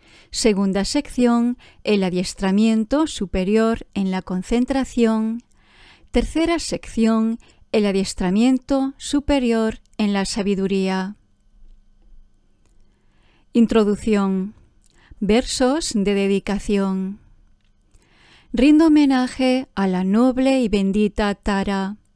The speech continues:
Rindo homenaje a Manjuri, el siempre joven. Rindo homenaje a Chakrasambhara, el rey de los tres compromisos.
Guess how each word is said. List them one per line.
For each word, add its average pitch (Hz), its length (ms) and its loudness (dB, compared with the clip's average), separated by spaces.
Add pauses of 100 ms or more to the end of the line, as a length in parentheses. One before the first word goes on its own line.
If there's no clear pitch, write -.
(540)
Rindo 269 440 4
homenaje 226 840 0
a 190 100 -2
Manjuri, 214 920 0 (140)
el 196 160 -2
siempre 202 640 -2
joven. 196 840 -2 (800)
Rindo 294 400 6
homenaje 233 800 2 (120)
a 190 120 -2
Chakrasambhara, 208 1200 -2 (360)
el 196 220 2
rey 269 500 2
de 196 200 2
los 185 300 -2
tres 220 360 0
compromisos. 208 1200 -2